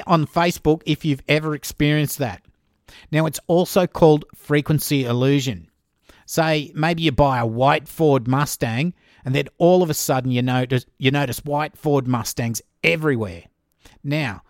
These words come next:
why is it called the Baader-Meinhof phenomenon? Look, it's not a hundred percent known who coined the term first, but what it means is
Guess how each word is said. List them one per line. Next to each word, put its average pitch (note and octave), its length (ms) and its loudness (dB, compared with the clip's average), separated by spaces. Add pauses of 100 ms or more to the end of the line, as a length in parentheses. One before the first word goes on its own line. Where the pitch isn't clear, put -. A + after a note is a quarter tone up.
(220)
why D3 340 2
is E3 100 0
it - 180 -6
called B2 380 2
the A#2 100 -4
Baader-Meinhof A#2+ 960 -2
phenomenon? G2+ 580 -4 (680)
Look, C#3 140 -4
it's - 180 -8
not E3+ 340 0
a - 60 -6
hundred E3+ 540 -4
percent E3 380 -4
known C#3+ 520 0 (280)
who D3 160 2 (140)
coined E3 400 0
the D#3 60 -6
term C3 380 -2
first, E3+ 720 -6 (460)
but - 120 -8 (140)
what G3+ 200 2
it - 180 -4
means D#3+ 600 0
is C3 260 -4